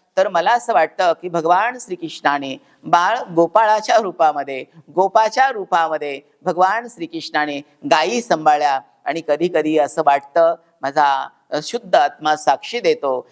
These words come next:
की जे गायी सांभाळणारे आहेत हे बाळकृष्णच आहेत, देवाशिवाय हे कोणी करू शकत नाही. भगवंताशिवाय हे सगळं आयोजन नियोजन आपल्या,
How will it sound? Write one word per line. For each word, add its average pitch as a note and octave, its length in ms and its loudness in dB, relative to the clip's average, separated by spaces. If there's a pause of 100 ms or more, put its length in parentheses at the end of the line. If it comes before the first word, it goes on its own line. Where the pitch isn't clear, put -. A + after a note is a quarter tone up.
(180)
की D#3+ 120 2
जे E3+ 160 0
गायी E3 360 0
सांभाळणारे F3+ 680 0
आहेत C#3 160 0 (240)
हे D#3+ 100 -6
बाळकृष्णच D#3 960 0
आहेत, D#3+ 280 2 (340)
देवाशिवाय B3+ 560 0
हे C4+ 120 -4
कोणी C4 240 0 (100)
करू A#3+ 220 0
शकत D#3+ 320 -2
नाही. - 200 -8 (1200)
भगवंताशिवाय A3+ 880 2
हे A#3+ 280 2
सगळं A#3 260 2
आयोजन F#3+ 460 -4
नियोजन A#3 360 -6
आपल्या, G#3 540 0